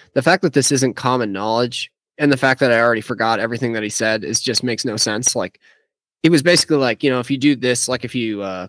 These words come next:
cut, you know, certain fruits and, like, put it in, like, a thing of water or something and put it in the fridge, it'll last, like, two weeks longer.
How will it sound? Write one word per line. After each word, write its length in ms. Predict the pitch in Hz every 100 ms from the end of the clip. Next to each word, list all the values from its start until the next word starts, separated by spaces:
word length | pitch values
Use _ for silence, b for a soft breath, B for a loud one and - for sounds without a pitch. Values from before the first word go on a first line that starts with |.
| _
cut, 240 | - 160 - _
you 100 | 123
know, 140 | 117
certain 520 | 110 160 147 123 117 - _ _
fruits 440 | - 151 160 - 113
and, 240 | 123 101
like, 180 | 131 120 _
put 100 | 165
it 100 | 143
in, 120 | 135
like, 180 | 123 117
a 40 | 110
thing 180 | 139
of 60 | 107
water 380 | 98 120 131 131
or 60 |
something 300 | 131 139 135 131
and 80 |
put 120 | 127 139
it 40 |
in 60 | 135
the 80 |
fridge, 300 | 127 135 127
it'll 160 | 123 104
last, 280 | 107 104 -
like, 180 | 104 -
two 140 | 139
weeks 220 | 120 110 -
longer. 360 | 117 120 117